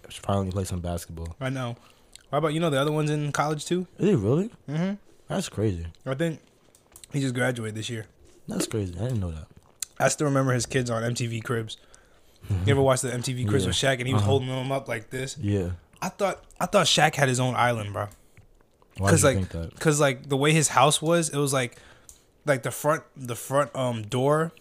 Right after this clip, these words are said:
Speaker 1: Uh-huh.
Speaker 2: was like, like, when you walk out, there's water. Like, I didn't understand that. I gotta wa-, I gotta rewatch it, but every time I, I think about it, I just think, like, I think he had, like, a lake or something like that,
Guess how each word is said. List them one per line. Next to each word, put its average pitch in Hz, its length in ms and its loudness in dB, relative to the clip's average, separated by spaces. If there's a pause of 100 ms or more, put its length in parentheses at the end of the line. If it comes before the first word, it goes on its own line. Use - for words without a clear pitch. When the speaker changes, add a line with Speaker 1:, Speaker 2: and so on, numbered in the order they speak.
Speaker 1:
Uh-huh. 95 340 0
Speaker 2:
was 131 200 0
like, 117 240 -2 (340)
like, 127 140 -4
when 143 80 2
you 147 80 2
walk 147 260 2
out, 131 140 2
there's 120 140 -4
water. 120 480 -2 (580)
Like, 123 100 -2
I 127 80 6
didn't 135 120 4
understand 120 440 -2
that. 101 180 -8
I 135 60 -2
gotta 156 180 8
wa-, 135 160 2
I 139 120 4
gotta 143 180 6
rewatch 127 380 2
it, 117 40 -6
but 113 80 -2
every 147 160 2
time 156 160 6
I, 127 340 2
I 113 40 -2
think 147 180 0
about 120 180 4
it, 117 40 4
I - 20 0
just 120 140 -4
think, 139 140 -2
like, 117 100 -4
I 123 80 4
think 175 140 2
he 156 60 4
had, 135 120 4
like, 113 100 -4
a 104 60 -6
lake 120 200 -4
or 107 60 -6
something 107 220 -8
like 107 100 -10
that, 101 220 -8